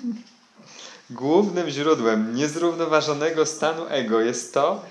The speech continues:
że nie widzi ono różnicy między ciałem a myślami bożymi. Wow. Tak, a więc jeśli zidentyfikowałem się z ciałem, to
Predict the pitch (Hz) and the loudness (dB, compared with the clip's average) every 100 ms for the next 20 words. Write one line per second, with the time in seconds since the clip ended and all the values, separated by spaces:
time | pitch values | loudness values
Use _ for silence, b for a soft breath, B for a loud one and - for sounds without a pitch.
0 | B B 127 139 151 185 165 151 143 143 | B B -4 -4 -4 -4 0 2 2 0
1 | 143 165 170 139 131 123 123 156 165 170 | -2 -4 -6 -6 -6 -6 -4 0 2 2
2 | 147 135 135 143 139 131 127 117 104 90 | -2 -6 -6 -6 -6 -8 -8 -8 -8 -8
3 | 82 82 _ _ _ _ _ _ _ _ | -12 -18 _ _ _ _ _ _ _ _
4 | _ _ _ _ _ _ _ _ _ _ | _ _ _ _ _ _ _ _ _ _
5 | _ _ _ _ _ _ _ - - _ | _ _ _ _ _ _ _ -20 -20 _
6 | _ _ _ _ _ - - - 50 - | _ _ _ _ _ -20 -20 -16 -16 -18
7 | - _ _ _ _ _ _ _ _ _ | -20 _ _ _ _ _ _ _ _ _
8 | _ _ _ - _ _ _ _ _ _ | _ _ _ -20 _ _ _ _ _ _
9 | - 113 117 110 117 117 117 120 120 - | -14 -10 -8 -10 -8 -8 -4 -4 -6 -8
10 | 131 156 156 139 135 - 190 127 117 131 | -2 -2 -2 -4 -6 -4 0 0 0 -4